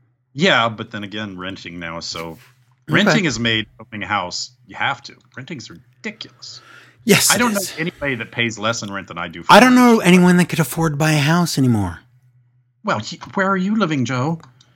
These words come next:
Speaker 2: No, I
Speaker 1: Same
Speaker 2: mean
Speaker 1: of-
Speaker 2: anywhere. I'm saying you, they're renting because they
Speaker 1: Doesn't
Speaker 2: can't
Speaker 1: Joe?
Speaker 2: afford it, so they're paying more than they can even afford on rent.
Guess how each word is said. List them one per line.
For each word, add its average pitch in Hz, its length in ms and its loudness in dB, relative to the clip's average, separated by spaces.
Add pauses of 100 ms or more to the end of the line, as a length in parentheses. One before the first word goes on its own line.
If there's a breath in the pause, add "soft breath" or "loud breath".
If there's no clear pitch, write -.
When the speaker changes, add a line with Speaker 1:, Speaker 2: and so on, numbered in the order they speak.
(420)
Speaker 2:
No, 220 220 8
I 175 60 6
Speaker 1:
Same 185 100 10
Speaker 2:
mean 208 80 10
Speaker 1:
of- 185 100 0
Speaker 2:
anywhere. 202 420 6
I'm 156 180 2
saying 143 560 2
you, 127 160 -6
they're 135 200 2
renting 156 340 2
because 147 200 0
they 151 80 2
Speaker 1:
Doesn't 160 180 0
Speaker 2:
can't 185 120 2
Speaker 1:
Joe? 147 60 2
Speaker 2:
afford 120 240 2
it, 113 80 -4
so 143 80 0
they're 127 120 0
paying 151 360 2
more 143 300 4
than 143 160 2
they 143 120 2
can 143 120 2
even 143 220 2
afford 156 320 2
on 160 160 2
rent. 156 340 0